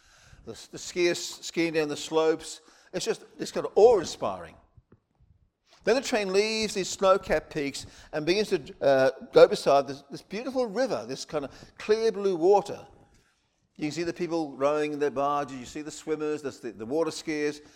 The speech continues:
The whole thing is so spectacular. You know, green fields, snow-capped peaks, crystal blue water. But all the while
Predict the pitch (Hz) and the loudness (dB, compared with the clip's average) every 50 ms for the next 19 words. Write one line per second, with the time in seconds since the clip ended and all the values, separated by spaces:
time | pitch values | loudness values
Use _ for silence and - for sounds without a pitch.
0 | _ _ _ - - 143 - - - 262 254 247 220 - - 160 139 123 - - | _ _ _ -10 -10 -10 -8 -2 0 4 4 4 2 0 -6 -8 -8 -10 -14 -20
1 | _ _ _ _ _ _ - 202 - - - - - 262 277 269 269 - - 240 | _ _ _ _ _ _ -4 -4 -4 -4 -12 -4 0 2 2 2 0 -2 -4 -4
2 | 240 - - - 254 254 - - 131 - - - _ _ _ _ _ _ _ _ | -4 -4 -14 -14 -14 -14 -14 -16 -16 -16 -16 -20 _ _ _ _ _ _ _ _
3 | _ _ _ _ _ _ - 127 123 - 123 156 175 175 180 165 - - 160 156 | _ _ _ _ _ _ -14 -14 -12 -6 -2 0 2 2 0 -2 -8 -8 -6 -6
4 | 160 151 - - 165 175 185 - - 175 165 - - - 156 160 151 - - - | -6 -8 -6 -6 -4 -4 -4 -2 -2 -4 -4 -4 -8 -10 -10 -10 -10 -10 -20 -16
5 | - - 175 175 - 175 135 147 165 165 160 139 139 139 135 135 143 147 147 143 | -8 -6 -6 -6 -6 -8 -6 -4 -2 -2 0 2 4 4 4 4 2 0 -2 -6
6 | - - - - _ _ _ _ _ _ _ _ _ _ _ _ _ _ _ _ | -18 -20 -20 -20 _ _ _ _ _ _ _ _ _ _ _ _ _ _ _ _
7 | _ - _ _ _ - - _ _ _ _ _ _ - - 139 120 143 - 196 | _ -20 _ _ _ -20 -20 _ _ _ _ _ _ -20 -16 -8 -4 -2 -2 -2
8 | 214 214 190 180 151 127 113 - 185 - 110 117 120 _ | -2 -2 -2 0 -2 -2 -2 -4 -8 -10 -14 -18 -20 _